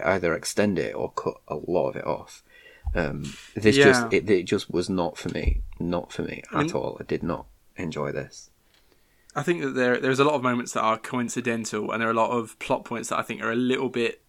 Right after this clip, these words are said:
Speaker 2: you know, like, easy that, that happen to fall into place. I think a lot of the, the plot is very, say, convenient. Um, but yeah, I mean, yeah, for main, the main reasons come down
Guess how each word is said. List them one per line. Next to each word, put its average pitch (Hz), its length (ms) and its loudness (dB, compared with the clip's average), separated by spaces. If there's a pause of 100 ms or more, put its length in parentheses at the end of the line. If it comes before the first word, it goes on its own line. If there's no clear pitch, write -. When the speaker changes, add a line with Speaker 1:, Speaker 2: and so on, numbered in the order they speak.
Speaker 2:
you 131 140 -8
know, 107 240 -6 (200)
like, - 360 -14
easy 110 420 -2
that, 107 160 -2
that 107 200 0
happen 117 340 -4
to - 100 -10
fall 120 300 -6
into 110 140 -10
place. 113 420 -2
I 107 40 -8
think 110 140 -6
a 110 40 -6
lot 120 160 -2
of - 100 -10
the, - 80 -14 (400)
the 123 80 -8
plot 120 260 6
is 113 160 -2
very, 107 460 0
say, 101 180 -4
convenient. 110 680 -4 (480)
Um, 110 560 4 (1400)
but 151 100 6
yeah, 139 340 10
I 117 60 8
mean, 123 160 2
yeah, 120 140 2
for 120 140 -6
main, 123 280 2
the 117 80 -2
main 117 220 2
reasons 110 380 -4
come 104 180 -4
down 101 200 -4